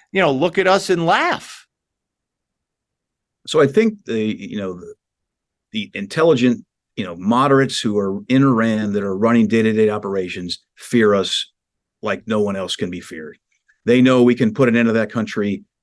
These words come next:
Speaker 2: at the time, really the time of choosing. Uh, but the issue is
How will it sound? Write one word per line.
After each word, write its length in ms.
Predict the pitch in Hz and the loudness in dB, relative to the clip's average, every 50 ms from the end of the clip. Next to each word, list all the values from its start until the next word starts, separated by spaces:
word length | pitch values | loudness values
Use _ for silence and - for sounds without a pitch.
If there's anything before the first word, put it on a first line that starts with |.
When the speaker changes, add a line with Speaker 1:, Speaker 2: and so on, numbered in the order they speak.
| _ _ _ _ _ _ - | _ _ _ _ _ _ -4
Speaker 2:
at 200 | 98 98 98 - _ _ _ - | -4 -4 -4 -6 _ _ _ -10
the 80 | 107 | -10
time, 380 | - - 120 113 113 123 120 104 | -6 -4 -2 0 2 2 2 2
really 220 | 113 160 175 143 | 2 2 0 0
the 80 | 107 104 | 0 -2
time 240 | - 127 123 127 135 | -2 -2 -2 0 -2
of 80 | 120 | -2
choosing. 440 | - - 139 123 104 98 92 87 85 _ - - _ _ _ - | 0 2 2 2 0 -2 -6 -12 -14 _ -20 -20 _ _ _ -6
Uh, 420 | - 98 104 104 104 101 98 98 - _ _ _ _ _ _ _ _ - | -4 -2 -2 -2 -2 -2 -4 -4 -8 _ _ _ _ _ _ _ _ -2
but 100 | 139 135 | -2 0
the 160 | 139 147 226 | 0 2 0
issue 260 | 254 233 - 139 135 | 0 2 2 2 4
is 240 | 131 127 120 - | 4 2 2 0